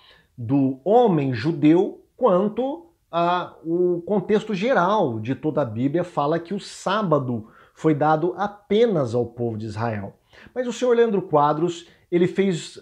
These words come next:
uma objeção. Ele levantou o argumento de que o sábado foi feito. Então ele pegou a expressão, "O sábado foi feito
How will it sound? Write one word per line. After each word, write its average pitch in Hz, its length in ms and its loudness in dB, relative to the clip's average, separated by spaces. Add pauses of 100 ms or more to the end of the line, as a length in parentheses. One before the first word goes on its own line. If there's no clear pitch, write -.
uma 170 480 0
objeção. 160 840 -2
Ele 170 220 -4
levantou 208 500 2
o 208 60 2
argumento 170 520 0
de 202 80 -10
que 196 220 -6
o 185 80 -6
sábado 185 540 -2
foi 233 260 -4
feito. 160 680 0 (420)
Então 117 220 -4
ele 170 100 4
pegou 170 300 4
a - 20 6
expressão, 143 680 0 (340)
"O 127 80 -6
sábado 190 480 0
foi 180 200 2
feito 220 560 2